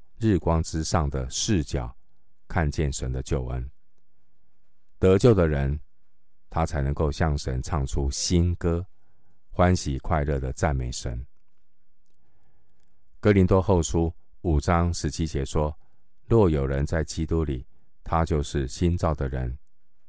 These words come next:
旧事已过，都变成新的了。”唯有耶稣基督的救恩，才是人类真正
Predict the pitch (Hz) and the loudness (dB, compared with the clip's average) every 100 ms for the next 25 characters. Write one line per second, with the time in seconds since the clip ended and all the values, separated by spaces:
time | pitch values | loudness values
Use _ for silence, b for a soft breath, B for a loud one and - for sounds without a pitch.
0 | - - - 117 98 82 92 76 67 62 | -16 -16 2 4 6 4 2 0 -2 -2
1 | 78 67 64 - - - - 78 73 71 | -2 -2 -4 -14 -16 -16 -2 0 2 2
2 | 82 69 - 62 64 78 69 65 62 62 | 2 2 0 -4 -2 0 0 -2 -6 -8
3 | - - - - - - - - - - | -12 -16 -16 -16 -16 -16 -16 -16 -16 -16
4 | - - - - - 78 90 80 67 - | -16 -16 -16 -16 -4 2 4 4 0 -6
5 | - - 87 92 92 - 85 87 - - | -16 -2 4 6 6 4 4 0 -8 -14
6 | - 82 80 80 71 65 85 71 73 71 | -4 0 4 4 2 0 2 2 0 0
7 | 73 - - - - - - - 82 - | -4 -12 -16 -16 -16 -16 -14 -2 0 2
8 | 95 78 73 82 90 69 - - - - | 2 2 2 2 0 -2 -6 -16 0 6
9 | 104 101 - 95 | 6 6 4 4